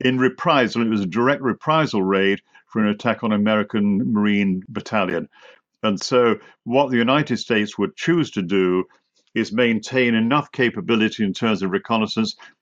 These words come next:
maybe some special forces on the ground, to make sure that if any kind of isis or Al Qaeda group was establishing itself,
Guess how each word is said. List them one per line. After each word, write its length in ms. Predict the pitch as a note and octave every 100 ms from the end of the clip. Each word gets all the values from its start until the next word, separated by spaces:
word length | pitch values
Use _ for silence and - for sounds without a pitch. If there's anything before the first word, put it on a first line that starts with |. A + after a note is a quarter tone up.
| -
maybe 560 | A2+ C3 D#3+ D#3+ C#3+ C3
some 320 | - C3 A2
special 360 | - A#2 G#2+
forces 300 | - A2+ -
on 140 | A2 F#2+
the 100 | F#2
ground, 380 | G#2+ G#2 G#2 - - - -
to 80 | A2+
make 240 | A#2+ B2
sure 300 | - B2 A#2
that 120 | A2
if 140 | - -
any 320 | C#3 C#3 C3
kind 380 | - B2+ A#2+ G#2
of 100 | F#2
isis 640 | B2+ A#2+ - A#2 G#2 - _ _ _
or 480 | G#2+ G#2 G2+ G2 F#2+
Al 160 | A2 G2+
Qaeda 400 | - C#3 A2+ F#2
group 260 | G2+ G2+
was 160 | G#2+ E2+
establishing 520 | F#2 C3 A2+ G#2+ G2
itself, 440 | G2 - A2 G#2